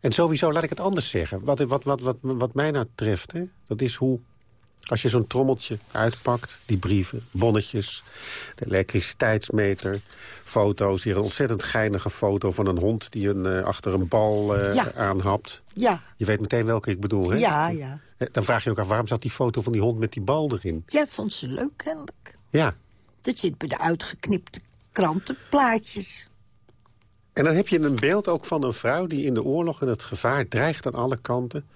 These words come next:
Speaker 1: gewoon door probeert te gaan met wat een dagelijks leven is.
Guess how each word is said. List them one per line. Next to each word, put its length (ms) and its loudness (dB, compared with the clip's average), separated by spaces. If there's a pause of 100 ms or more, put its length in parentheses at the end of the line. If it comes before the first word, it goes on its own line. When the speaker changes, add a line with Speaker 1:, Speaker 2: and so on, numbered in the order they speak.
(380)
Speaker 1:
gewoon 380 2 (960)
door 280 4
probeert 420 0
te 60 -4
gaan 400 -2 (840)
met 180 2
wat 140 2
een 120 0
dagelijks 480 0
leven 460 -2 (100)
is. 460 -6